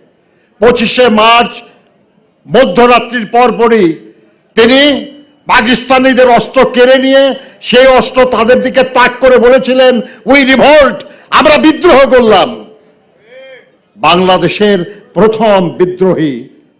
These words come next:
শহীদ রাষ্ট্রপতি জিয়াউর রহমান বীর উত্তম। দেশনেত্রী বেগম খালেদা জিয়া নয় বছর স্বৈরাচারের বিরুদ্ধে আপোষহীন লড়াই করে দেশে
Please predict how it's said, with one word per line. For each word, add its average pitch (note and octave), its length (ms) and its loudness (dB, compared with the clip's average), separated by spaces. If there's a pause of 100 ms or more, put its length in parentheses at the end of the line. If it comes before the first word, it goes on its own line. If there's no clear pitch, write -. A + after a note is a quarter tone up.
(1700)
শহীদ E3 340 0
রাষ্ট্রপতি D#3 500 -2
জিয়াউর C#3+ 260 -2
রহমান C3+ 280 -6
বীর B2+ 200 -14
উত্তম। F#2 420 -20 (3500)
দেশনেত্রী A3 560 0
বেগম A3 280 2
খালেদা G#3+ 420 2
জিয়া A3 260 2 (720)
নয় A#3 500 2
বছর B3 560 0
স্বৈরাচারের A#3+ 680 0
বিরুদ্ধে A3 460 -4 (420)
আপোষহীন B3+ 680 0
লড়াই A#3 380 2
করে A#3 220 0
দেশে A3 440 -2